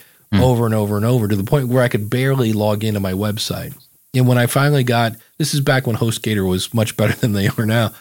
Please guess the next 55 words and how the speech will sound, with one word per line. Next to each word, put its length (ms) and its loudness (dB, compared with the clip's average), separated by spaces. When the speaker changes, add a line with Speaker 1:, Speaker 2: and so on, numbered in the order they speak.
Speaker 2:
But 100 2
I 100 4
email, 280 2
I'm 340 -2
on 200 2
chat, 280 0
I'm 60 2
like, 180 0
"What's 160 0
going 220 0
on 80 2
with 80 -2
my 100 0
website?" 400 -2
And 80 -4
they're 80 -2
like, 220 0
"Yeah, 200 -10
here's 300 0
the 80 -4
problem. 460 0
This 200 -2
is, 120 -8
file 400 0
is 120 -4
getting, 360 0
like, 200 -4
just 240 -6
beat 280 -4
to 100 2
death." 400 0
They're 100 2
like, 140 2
"So 120 2
whatever 300 2
you 160 4
do, 600 2
can 180 2
you 140 4
get, 500 0
can 140 0
you 140 4
redirect 580 0
that 220 -4
to 100 -6
something?" 320 -4
Well, 140 2
I'd 160 2
already 360 0
uploaded 340 0
my 120 0
stuff 240 -2
to 100 -4
Libsyn, 480 0
so 400 0